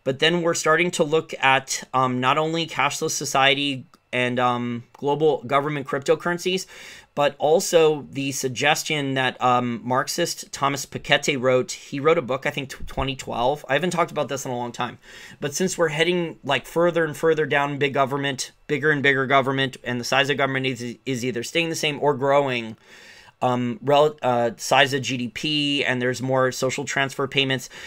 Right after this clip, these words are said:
we might get to the point where all of these governments, and this is what really, really worries me,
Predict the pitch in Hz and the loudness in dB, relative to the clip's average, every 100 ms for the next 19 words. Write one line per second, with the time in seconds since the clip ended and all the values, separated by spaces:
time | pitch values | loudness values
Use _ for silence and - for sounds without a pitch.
0 | - - 151 156 175 190 180 165 147 - | -12 -6 -2 2 2 2 -2 -4 -4 0
1 | 156 139 127 131 135 - 131 151 170 139 | 0 0 -2 2 4 4 6 8 8 6
2 | 139 127 143 131 127 123 123 123 143 170 | -2 -4 0 0 0 -4 -4 -4 -2 0
3 | 175 143 156 113 131 127 139 151 160 156 | -2 2 2 2 0 0 4 4 4 4
4 | 165 156 170 175 | 2 2 -2 -2